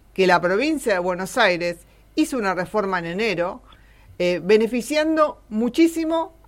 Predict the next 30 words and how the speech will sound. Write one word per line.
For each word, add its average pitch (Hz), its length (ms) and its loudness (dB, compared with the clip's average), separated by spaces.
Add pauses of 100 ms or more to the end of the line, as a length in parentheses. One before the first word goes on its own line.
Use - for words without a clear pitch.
(180)
a 202 180 6
los 202 220 0
alimentos 233 460 -2
de 208 80 -4
las 180 100 -4
mujer-, 175 540 -4
las 147 160 -6
mujeres 185 380 0
digo, 190 240 2
porque 151 260 -2
mayormente 160 580 -6
son 170 140 -2
las 170 100 0
mujeres 170 300 2
las 165 100 4
que 160 100 0
lo 156 100 0
reciben, 156 340 -6 (480)
eh, 185 220 4
a 185 120 6
los 202 180 2
alimentos 277 540 0
para 196 200 2
con 190 120 -2
los 190 120 -2
niños. 170 340 -8
Eso 302 220 -4
no 247 100 -4
sé 302 180 -6
si, - 360 -8